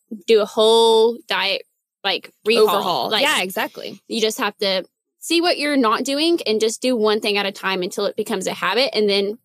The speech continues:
Speaker 1: tackle another habit. Now it's like, "Oh, I'm not eating any vegetables. Let's add one for dinner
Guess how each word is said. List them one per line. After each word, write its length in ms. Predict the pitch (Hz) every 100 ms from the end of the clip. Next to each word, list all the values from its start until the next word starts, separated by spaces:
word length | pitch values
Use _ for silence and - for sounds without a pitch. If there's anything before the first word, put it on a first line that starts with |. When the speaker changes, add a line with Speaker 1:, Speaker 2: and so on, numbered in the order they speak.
| _
Speaker 1:
tackle 320 | - 247 302
another 240 | 285 277 226
habit. 360 | - 160 - -
Now 240 | 196 190
it's 160 | 196 208
like, 220 | 196 _
"Oh, 220 | 370 440 180
I'm 140 | 208
not 160 | 233 -
eating 260 | 214 214 -
any 180 | 202
vegetables. 600 | 190 185 - - 339 359 - _ _ _ _ -
Let's 180 | 160 -
add 160 | 247 233
one 140 | 226
for 120 | 214 202
dinner 380 | 175 120 90